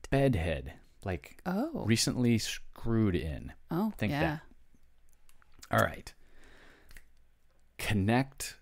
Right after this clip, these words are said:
Speaker 1: connect, connect. It's all about the face and the eyes and making that eye contact with the camera. So look into the camera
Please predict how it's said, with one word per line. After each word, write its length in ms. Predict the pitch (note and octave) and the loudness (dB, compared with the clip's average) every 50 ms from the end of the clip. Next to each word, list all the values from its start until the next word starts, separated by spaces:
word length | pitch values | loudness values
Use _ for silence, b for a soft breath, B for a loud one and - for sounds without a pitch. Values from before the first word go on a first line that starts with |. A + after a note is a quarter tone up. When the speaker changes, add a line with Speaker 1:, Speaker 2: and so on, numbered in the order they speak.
| - - _ - _ | -20 -20 _ -16 _
Speaker 1:
connect, 640 | - - - G#2 F#2+ G2+ G#2 G#2 - - - - | -8 -2 0 0 2 2 0 -2 -4 -6 -12 -12
connect. 680 | - - - F#2 F2+ F2 - - - - _ - - - - - _ _ _ _ _ b b b b b b b b b b b b b b b b _ - _ - | -8 -4 -2 0 0 -2 -2 -4 -10 -12 _ -14 -14 -14 -18 -20 _ _ _ _ _ b b b b b b b b b b b b b b b b _ -20 _ -8
It's 220 | - G#2 - - - - - - | -6 -4 -4 -4 -8 -10 -10 -8
all 360 | - A2 A2 B2 C3+ C#3 C#3 | -6 -4 -2 2 4 6 6
about 640 | A#2+ - G2+ F#2 F2+ E2+ F2 F2 - - - - - - - - - _ _ - _ _ _ - | 6 6 6 6 6 6 4 2 0 -2 -6 -8 -8 -10 -10 -16 -20 _ _ -20 _ _ _ -6
the 120 | - F#2+ | -6 0
face 640 | E2+ - - - - G#2+ G#2+ G#2+ A2 G#2+ - - - - | 0 0 0 2 2 2 2 4 2 2 0 -4 -4 -4
and 200 | - G2+ F2+ F2 | -4 -2 -2 0
the 140 | E2+ E2+ - - | 0 -2 -2 -4
eyes 640 | F2 F#2 F#2 F2+ E2 D2 - - E2 - - - - _ - | -4 -2 0 0 0 0 -2 -4 -6 -8 -8 -10 -12 _ -10
and 100 | F2+ F2+ | -6 -2
making 380 | F#2+ G#2+ A#2+ - C3 A#2 G#2 | 0 0 2 2 2 2 2
that 220 | F#2 F2+ E2 - - - | 2 0 -2 -4 -8 -6
eye 280 | - F#2 F#2+ G#2 A2 A2 | -4 0 2 4 2 2
contact 720 | - - - F2 E2 D2+ - - D2 D2 D2 - - - | 2 0 0 0 0 0 -2 -2 -2 -2 -2 -4 -2 -4
with 140 | D2+ D2+ - | -4 -2 -4
the 60 | - | -6
camera. 500 | - - - E3 E3+ A#2 E2 C#2 - - - _ _ b b b b b b b b b b b b b b _ | -4 2 4 6 6 6 4 0 -4 -8 -14 _ _ b b b b b b b b b b b b b b _
So 180 | - - D#2+ | -4 -4 -4
look 360 | D2+ C#2+ C#2+ D#2 F#2+ A2 - | -2 -2 0 0 0 2 4
into 220 | C#3 C#3 D3 - E3 | 2 2 2 2 0
the 80 | G3 F3+ | 0 2
camera 520 | - A2 F2 D2+ B1+ C#2+ D2+ F#2+ C3+ D3+ | 2 2 2 2 2 0 0 0 -2 -2